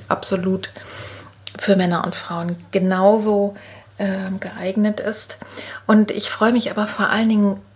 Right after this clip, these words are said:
wirklich riesig über Bewertungen bei Google zum Beispiel oder wenn du über iTunes hörst, auch eine Rezension bei iTunes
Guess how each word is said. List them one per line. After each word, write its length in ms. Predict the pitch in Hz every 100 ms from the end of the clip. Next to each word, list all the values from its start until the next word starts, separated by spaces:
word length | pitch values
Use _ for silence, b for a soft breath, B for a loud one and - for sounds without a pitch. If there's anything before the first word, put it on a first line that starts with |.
| -
wirklich 560 | 196 254 302 277 - 214
riesig 480 | 226 233 190 202 214
über 240 | 208 196
Bewertungen 760 | 196 185 202 233 214 202 196 196
bei 320 | 180 180 180
Google 360 | 240 254 233 214
zum 220 | - 202
Beispiel 560 | 196 190 190 202 190 -
oder 300 | 190 190 185
wenn 220 | 185 196
du 280 | 196 190 196 B B B B
über 200 | 185 196 190
iTunes 500 | 190 214 202 196 -
hörst, 440 | 185 185 - -
auch 320 | 185 185 -
eine 420 | - 185 180 180
Rezension 520 | 180 - 196 196 202 196
bei 160 | 185 190
iTunes 580 | 233 240 226 220 -